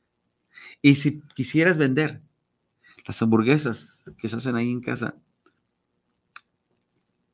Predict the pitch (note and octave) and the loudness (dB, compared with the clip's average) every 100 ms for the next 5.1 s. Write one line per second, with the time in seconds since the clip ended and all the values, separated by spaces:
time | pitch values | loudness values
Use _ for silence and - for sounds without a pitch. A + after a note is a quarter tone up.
0 | _ _ _ C#3+ C3 C3+ C#3 B2+ A#2 A#2 | _ _ _ 0 2 2 0 0 0 -2
1 | A#2+ A2 C#3 - F3 G#3 G#3 C#3 _ _ | -2 -4 -6 -10 -10 -8 -8 -10 _ _
2 | _ _ - - - - A2 A#2 C3 - | _ _ -6 -4 -4 -6 -6 -4 -6 -6
3 | - - - G1+ - _ _ _ - - | -8 -6 -8 -10 -14 _ _ _ -12 -10
4 | G#2 G#2+ A#2+ A#2+ A2+ - A2 - A#1 - | -8 -4 -2 -2 -4 -6 -10 -8 -8 -10
5 | - | -14